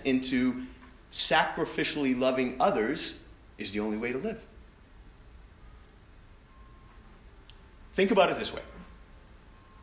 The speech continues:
If God died to save us,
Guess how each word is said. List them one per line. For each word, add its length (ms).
If 200
God 340
died 300
to 80
save 400
us, 380